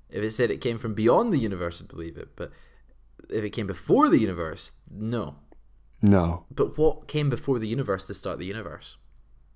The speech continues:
Speaker 1: Maybe
Speaker 2: We don't
Speaker 1: maybe
Speaker 2: know.
Speaker 1: Satan. Maybe this thing. But it's a very cool concept of, like, some, again, it's going back to the idea that we spoke about in the last episode.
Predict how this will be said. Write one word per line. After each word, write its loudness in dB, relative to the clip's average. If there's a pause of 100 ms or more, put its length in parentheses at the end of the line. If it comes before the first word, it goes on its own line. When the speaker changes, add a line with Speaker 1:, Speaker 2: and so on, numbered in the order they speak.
(480)
Speaker 1:
Maybe -6 (420)
Speaker 2:
We 4
don't 8
Speaker 1:
maybe 6
Speaker 2:
know. 8
Speaker 1:
Satan. 4 (480)
Maybe -4
this -6
thing. -10 (600)
But -8
it's -8
a -10
very 0
cool -2 (800)
concept -10
of, -12
like, -12
some, -6
again, -2 (160)
it's -4
going -2
back 2
to -12
the 0
idea -2
that -2
we -6
spoke -10
about -4
in -6
the -8
last -6
episode. -6